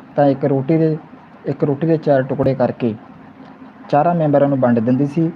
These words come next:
ਤੇ ਪਿੱਛੇ ਆਪਣੇ ਵਾਸਤੇ ਕੁਝ ਨਹੀਂ ਖਾਂਦੀ ਸੀ। ਤੇ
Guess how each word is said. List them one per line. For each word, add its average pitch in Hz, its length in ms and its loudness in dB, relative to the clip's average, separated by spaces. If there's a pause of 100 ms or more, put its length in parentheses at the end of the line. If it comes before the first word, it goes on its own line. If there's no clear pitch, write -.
(200)
ਤੇ 156 120 -2
ਪਿੱਛੇ 156 320 -2
ਆਪਣੇ 147 240 0
ਵਾਸਤੇ 147 380 0
ਕੁਝ 170 200 0
ਨਹੀਂ 175 140 0
ਖਾਂਦੀ 113 300 -2
ਸੀ। 113 160 -8 (2750)
ਤੇ 131 160 2